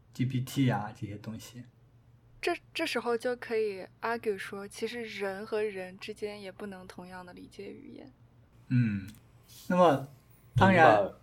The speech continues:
Speaker 3: 你把人看作另外一种机器。
Speaker 2: 对。
Speaker 3: 另外一种超人、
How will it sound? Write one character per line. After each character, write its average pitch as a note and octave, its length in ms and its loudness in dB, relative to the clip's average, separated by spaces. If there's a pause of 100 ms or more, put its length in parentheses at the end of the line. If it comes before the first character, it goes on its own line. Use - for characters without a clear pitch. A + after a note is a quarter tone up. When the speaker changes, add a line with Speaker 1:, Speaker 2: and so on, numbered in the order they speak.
(100)
Speaker 3:
你 B2+ 80 -6
把 A2+ 180 8
人 G#2 160 2
看 A#2 240 0
作 A2 240 4
另 A2+ 160 -2
外 G#2+ 160 2
一 - 20 0
种 F2 220 -8
机 G2+ 240 -10
器。 - 460 -10 (880)
Speaker 2:
对。 F#3 240 -6
Speaker 3:
另 A#2 120 -4
外 A2 160 4
一 G2+ 60 0
种 F2+ 320 -6 (240)
超 C#3 320 8
人、 G2 380 4